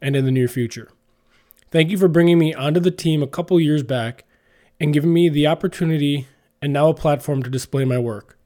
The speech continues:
Additionally, I want to give a thank you to Brandon, Mike, and Adam. I've grown close, especially with these three,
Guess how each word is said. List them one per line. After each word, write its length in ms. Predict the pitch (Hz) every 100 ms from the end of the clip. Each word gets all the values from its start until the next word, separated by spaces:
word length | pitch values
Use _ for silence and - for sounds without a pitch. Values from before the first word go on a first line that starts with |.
| _ _ _ _ _ _ -
Additionally, 640 | 143 170 170 139 127 120 - _ _ _ _
I 60 | 143
want 180 | 151
to 40 | 160
give 140 | 151
a 40 | 151
thank 320 | 175 156 170
you 80 | 143
to 120 | 127
Brandon, 400 | 127 143 165 180
Mike, 240 | 147 147
and 80 | 151
Adam. 440 | 127 127 117 104 - _ _ _ _ _ _ -
I've 160 | 151
grown 300 | 147 175 175 190 - -
close, 280 | 170 160 -
especially 720 | - 175 170 - 139 131 123 -
with 200 | 143 127
these 260 | 147 156
three, 380 | - 131 120 113